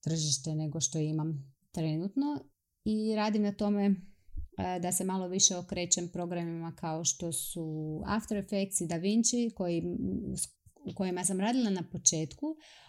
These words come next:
ali kako sam počela raditi više, sve više i više, e, te vlogove i sve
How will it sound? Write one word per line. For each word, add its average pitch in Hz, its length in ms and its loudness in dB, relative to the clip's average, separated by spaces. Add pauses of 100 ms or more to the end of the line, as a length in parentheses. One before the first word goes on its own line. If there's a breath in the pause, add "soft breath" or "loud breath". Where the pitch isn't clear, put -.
(120)
ali 175 340 -2
kako 180 260 -8
sam 180 160 -4
počela 190 320 -2
raditi 175 440 -6
više, 170 320 -2
sve 175 200 -4
više 170 240 0
i 160 40 0
više, 160 220 0
e, - 40 -10 (540)
te 156 280 2
vlogove 214 840 0
i 156 520 -2 (340)
sve 156 840 -2